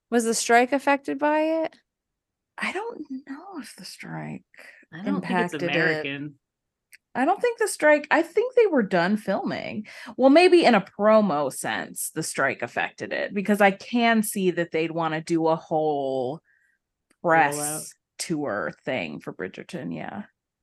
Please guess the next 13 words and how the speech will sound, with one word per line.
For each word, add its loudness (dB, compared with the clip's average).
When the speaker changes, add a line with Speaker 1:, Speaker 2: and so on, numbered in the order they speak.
Speaker 1:
Hmm. -6
Speaker 3:
I'm -8
gonna -12
look -10
at -8
Google. -14
Netflix, -6
Bridgerton, -8
season -8
Speaker 2:
Season -4
Speaker 3:
three. -4
Speaker 2:
three. -4
Speaker 3:
Uh, -10